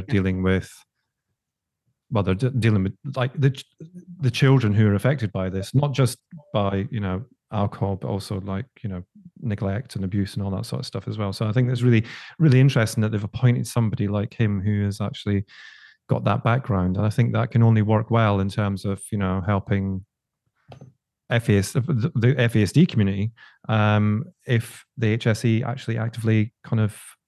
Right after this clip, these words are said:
Speaker 2: engages now, rather than just, you know,
Speaker 1: Yeah.
Speaker 2: like you say, these carbon copy replies are just, like, there's, you know, obviously we've seen the ones that you've submitted and the
Speaker 1: Yeah.
Speaker 2: ones that other T Ds have submitted as well. And some of the responses are just,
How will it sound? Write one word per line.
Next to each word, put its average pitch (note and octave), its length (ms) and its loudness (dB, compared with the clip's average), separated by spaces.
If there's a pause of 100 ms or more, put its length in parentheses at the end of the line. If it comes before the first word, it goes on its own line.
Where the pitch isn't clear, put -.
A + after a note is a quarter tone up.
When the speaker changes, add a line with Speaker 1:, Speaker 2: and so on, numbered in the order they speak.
(100)
Speaker 2:
engages A2 560 2
now, F#2 200 0
rather G2+ 460 0
than G2 140 0
just, G2+ 440 -8 (1000)
you A2 100 4
know, G2+ 140 4
Speaker 1:
Yeah. A#2+ 100 -2
Speaker 2:
like G#2+ 240 2
you A#2 100 6
say, A2+ 160 2
these G#2 200 2
carbon A2+ 360 0
copy A2 320 -2
replies G2+ 560 0
are G2 280 -2
just, - 600 -4
like, G#2 300 -2
there's, G#2 320 -2
you G#2+ 100 -2
know, G2 260 -2 (120)
obviously G#2+ 420 -2
we've G2 180 0
seen G#2 360 2 (520)
the A#2+ 140 0
ones A2 200 2
that A#2+ 80 2
you've A#2 200 4
submitted A2 420 0
and G#2+ 140 2
the G2+ 60 -2
Speaker 1:
Yeah. A#2+ 200 -2
Speaker 2:
ones A#2 200 -2
that B2+ 80 -6
other B2+ 220 4
T A2+ 260 -2
Ds G2+ 200 -2
have F#2+ 100 -12
submitted G#2+ 360 -6
as G#2 140 0
well. A2 180 4
And G2+ 180 0
some C#3 260 0
of A2 40 4
the G#2 80 0
responses G2 560 -4
are F#2+ 60 -2
just, G2+ 400 -6